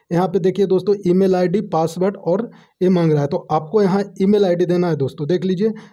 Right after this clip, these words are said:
यहाँ ईमेल आईडी देना है। देखिए ईमेल आईडी में आपको यहाँ क्या देना है, जैसे मेरा ईमेल आईडी है,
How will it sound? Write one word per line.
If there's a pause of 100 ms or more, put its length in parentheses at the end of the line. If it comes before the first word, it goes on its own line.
(100)
यहाँ
ईमेल
आईडी
देना
है। (200)
देखिए
ईमेल
आईडी
में
आपको
यहाँ
क्या
देना
है, (420)
जैसे
मेरा
ईमेल
आईडी
है,